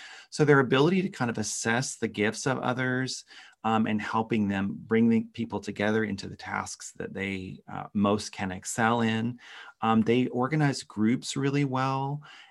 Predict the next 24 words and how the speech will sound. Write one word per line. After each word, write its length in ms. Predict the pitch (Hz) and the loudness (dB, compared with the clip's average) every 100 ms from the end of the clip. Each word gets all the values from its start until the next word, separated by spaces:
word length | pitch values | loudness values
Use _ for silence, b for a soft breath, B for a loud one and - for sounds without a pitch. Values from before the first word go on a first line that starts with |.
| _ 117 | _ 0
and, 380 | 117 117 117 - | 2 4 4 2
um, 140 | 117 | 0
they 60 | 123 | 0
have 180 | 139 160 | -2 -4
a 60 | |
great 460 | 127 127 151 175 - | -4 2 2 2 -2
gift 640 | 131 131 95 113 - - b b - | 0 4 4 2 -6 -16 b b -14
for 360 | - 127 131 127 | -2 2 4 2
presenting, 720 | - 127 110 147 175 175 - | 0 -2 0 0 2 0 0
uh, 240 | 120 120 110 | 0 0 0
an 140 | 123 | 0
organization's 760 | 113 117 127 117 120 - 117 - | 2 2 2 0 -2 -2 -4 -4
product 460 | - 113 117 - | -4 -4 -4 -6
or 40 | 110 | -8
service, 540 | - 101 101 98 - | -6 -6 -6 -8 -4
really 160 | 110 104 | -2 2
being 140 | 104 | 0
able 100 | 98 | -2
to 60 | 98 | -6
talk 280 | - 107 | -6 -8
about 280 | - 98 - | -6 -6 -6
what 180 | 98 - | -8 -8
that's 280 | - 98 - | -8 -8 -10
about. 420 | 98 92 87 | -12 -10 -10